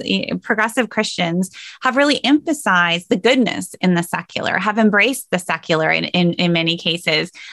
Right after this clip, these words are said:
uh, uh, perhaps to a fault in, in unexpected ways, in that it can, it can be difficult to make a case for needing, for example, um, uh, to produce distinctively, you know, progressive Christian cultural products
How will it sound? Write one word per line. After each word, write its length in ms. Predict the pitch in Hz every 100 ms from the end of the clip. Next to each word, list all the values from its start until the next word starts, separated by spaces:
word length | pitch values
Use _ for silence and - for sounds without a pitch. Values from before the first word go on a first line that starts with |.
| -
uh, 560 | 185 180 170 170 - 185 -
uh, 240 | 196 175 175
perhaps 600 | 233 240 262 - - _ -
to 160 | 254 233
a 60 |
fault 360 | 220 233 226 214
in, 240 | - 196 190
in 480 | - 185 185 175 - _
unexpected 680 | - 226 - - 453 453 -
ways, 360 | 180 185 180 196
in 100 | 214
that 200 | 196 -
it 80 | 196
can, 260 | 226 196 -
it 100 | 185
can 120 | 214
be 140 | 202
difficult 520 | 185 202 214 202 190 -
to 100 | 226
make 260 | 202 190
a 80 | 190
case 560 | 185 277 302 226 214 - - - - _
for 460 | 240 226 214 208 208
needing, 680 | 214 214 214 208 202 196
for 180 | 196 214
example, 720 | 196 185 190 185 196 185 180 - - -
um, 640 | 190 185 175 170 170 - - - - -
uh, 100 | 180 - 185
to 480 | - 220 190 185 180
produce 760 | - 226 196 196 185 190 -
distinctively, 1200 | - 226 - - 240 226 - 208 190 185 180 165
you 60 | 180
know, 80 |
progressive 680 | 180 220 180 180 - 190 180
Christian 540 | - 196 - 180 175
cultural 460 | 175 202 175 180 160
products 760 | - - 311 320 214 196 -